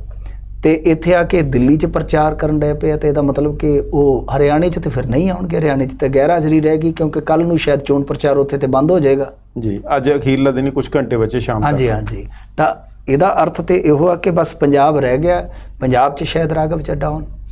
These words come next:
Speaker 1: ਜਾਂ ਉਹ ਸਿਹਤ ਦਾ ਹਵਾਲਾ ਦੇ ਕੇ, ਅੱਖਾਂ ਦੀ ਸਿਹਤ ਦਾ ਹਵਾਲਾ ਦੇ ਕੇ, ਅੱਖਾਂ ਦੀ ਵੀ ਸਿਹਤ ਹੀ ਹੈ ਨਾ।
Speaker 2: ਜੀ।
Speaker 1: ਹੋ ਸਕਦਾ ਕਹਿਣ ਕਿ "ਨਹੀਂ, ਨਹੀਂ, ਧੁੱਪ ਦੇ ਵਿੱਚ ਇਹਨੂੰ ਜ਼ਿਆਦਾ ਨਹੀਂ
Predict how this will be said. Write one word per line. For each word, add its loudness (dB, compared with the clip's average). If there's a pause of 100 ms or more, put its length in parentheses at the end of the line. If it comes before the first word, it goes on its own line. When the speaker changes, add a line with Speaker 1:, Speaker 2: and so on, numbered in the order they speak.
(400)
Speaker 1:
ਜਾਂ 4
ਉਹ 4
ਸਿਹਤ 0
ਦਾ 2
ਹਵਾਲਾ 0
ਦੇ 2
ਕੇ, 2
ਅੱਖਾਂ -2
ਦੀ 2
ਸਿਹਤ 0
ਦਾ -2
ਹਵਾਲਾ -4
ਦੇ -2
ਕੇ, -4
ਅੱਖਾਂ -4
ਦੀ 0
ਵੀ 0
ਸਿਹਤ 0
ਹੀ 0
ਹੈ -4
ਨਾ। -10 (300)
Speaker 2:
ਜੀ। -2
Speaker 1:
ਹੋ 2
ਸਕਦਾ -2
ਕਹਿਣ 0
ਕਿ 0
"ਨਹੀਂ, 2
ਨਹੀਂ, -2 (320)
ਧੁੱਪ 0
ਦੇ 4
ਵਿੱਚ 0
ਇਹਨੂੰ -2
ਜ਼ਿਆਦਾ 0
ਨਹੀਂ 0